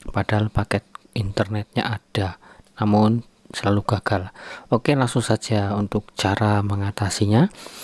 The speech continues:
ataupun solusinya. Pertama, kita harus masuk kepada bagian beranda ya guys,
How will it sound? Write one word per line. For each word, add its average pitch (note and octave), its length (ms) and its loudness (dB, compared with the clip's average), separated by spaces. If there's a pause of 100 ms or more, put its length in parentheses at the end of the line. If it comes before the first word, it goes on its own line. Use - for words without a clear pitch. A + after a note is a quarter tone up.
(280)
ataupun B2 400 -2
solusinya. G#2+ 800 0
Pertama, G#2 480 -2
kita G2+ 320 -2
harus G2+ 560 0
masuk - 400 0
kepada G#2 480 -2
bagian G2 560 0
beranda G2+ 480 2
ya F#2+ 80 -2
guys, - 400 -8